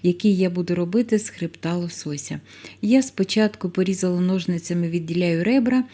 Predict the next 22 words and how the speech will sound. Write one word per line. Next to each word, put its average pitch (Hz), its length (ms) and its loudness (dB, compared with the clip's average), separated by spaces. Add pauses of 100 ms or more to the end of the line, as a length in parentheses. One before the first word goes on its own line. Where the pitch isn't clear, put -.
(240)
ребра 180 400 4
ріжу 175 320 0
на 175 140 0
порційні 175 520 0
шматочки 254 880 0 (400)
і 254 160 4
буду 202 380 2
класти 214 580 0
все 190 340 2
в 185 60 -2
каструлю. 175 840 -2 (400)
А 180 120 0
тепер 262 520 4 (120)
так 202 200 -2
само 269 360 8
на 214 140 6
порційні 202 520 2
шматочки 220 680 -2
я 185 280 2
поріжу 196 500 0
сам 180 380 -4
хребет. 151 500 -6